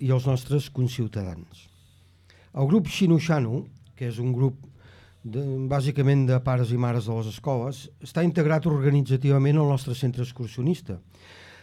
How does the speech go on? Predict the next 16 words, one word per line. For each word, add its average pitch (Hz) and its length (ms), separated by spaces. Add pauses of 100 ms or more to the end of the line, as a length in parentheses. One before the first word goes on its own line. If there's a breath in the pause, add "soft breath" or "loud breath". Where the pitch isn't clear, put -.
(140)
Treballa 180 380
per 170 180
tal 160 160
que 156 100
la 147 140
gent 175 160
deixin 151 320
el 131 80
cotxe 156 300
a 120 60
casa 131 300
i 139 120
vagin 143 280
més 139 240
a 131 60
peu 147 320